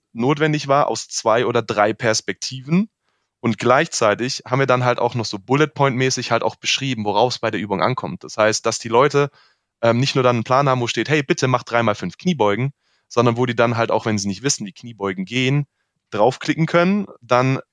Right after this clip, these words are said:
werden sie weitergeleitet auf unsere Website, wo dann ein Video ist aus zwei Perspektiven mit, wa-, auf was muss ich achten und gerade bei eher komplexeren Übungen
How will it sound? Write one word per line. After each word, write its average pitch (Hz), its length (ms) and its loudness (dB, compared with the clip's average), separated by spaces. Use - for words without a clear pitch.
werden 127 220 4
sie 117 120 -4
weitergeleitet 139 840 2
auf - 140 0
unsere 113 220 -6
Website, 156 460 0
wo 120 100 -4
dann 113 280 0
ein 104 160 -4
Video 139 340 -4
ist - 360 -4
aus - 180 -6
zwei 110 240 0
Perspektiven 139 880 -4
mit, 123 380 -2
wa-, 113 120 0
auf - 200 -4
was 117 160 0
muss 107 180 -10
ich - 140 -12
achten 180 480 0
und 170 520 2
gerade 113 320 0
bei 110 140 0
eher 113 180 0
komplexeren 110 640 -4
Übungen 113 440 -2